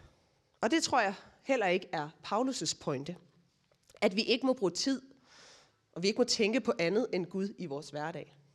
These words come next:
Vi har jo forpligtelser, vi har relationer, der skal passes,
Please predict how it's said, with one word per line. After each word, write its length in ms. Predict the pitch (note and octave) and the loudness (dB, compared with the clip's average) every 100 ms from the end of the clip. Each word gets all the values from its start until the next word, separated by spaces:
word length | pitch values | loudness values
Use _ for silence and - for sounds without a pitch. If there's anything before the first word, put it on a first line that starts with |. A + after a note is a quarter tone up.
| _ _ | _ _
Vi 120 | F#3 | -4
har 200 | G#3 A3 | 2 2
jo 220 | G#3+ G#3+ D#3+ - _ _ _ _ | 2 0 -4 -12 _ _ _ _
forpligtelser, 720 | - F#3 - A3 F3+ D#3+ C3 D3+ _ | -10 -4 -2 -2 -4 -8 -10 -10 _
vi 200 | D#3+ E3 | -6 -4
har 440 | D#3 F#3+ G3 - - - - - | 0 0 0 -4 -20 -20 -20 -2
relationer, 580 | F#3 E3+ - C4+ B3 A3+ | 2 2 4 2 2 0
der 80 | F3+ | -2
skal 160 | - D#3+ | -4 -8
passes, 640 | - G3 - A3 - | -4 -4 -4 -12 -14